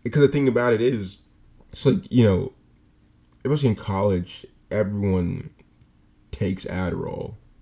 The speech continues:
right? Everyone's not prescribed Adderall, <laughs> but, like, everyone takes Adderall,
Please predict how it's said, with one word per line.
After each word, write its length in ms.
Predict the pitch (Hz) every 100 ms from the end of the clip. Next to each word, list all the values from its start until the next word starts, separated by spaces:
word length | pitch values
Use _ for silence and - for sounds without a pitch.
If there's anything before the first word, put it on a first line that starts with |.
| -
right? 400 | 92 95 95 104 - - - - - - -
Everyone's 340 | 113 117 107
not 160 | 101 92
prescribed 480 | 92 - 95 127 92
Adderall, 640 | - - - - - 98 - _ _
<laughs> 280 | _ _ -
but, 160 | - 131
like, 340 | 101 98 92
everyone 340 | 107 104 107
takes 440 | 104 - 107 95 101
Adderall, 540 | 87 87 - - 104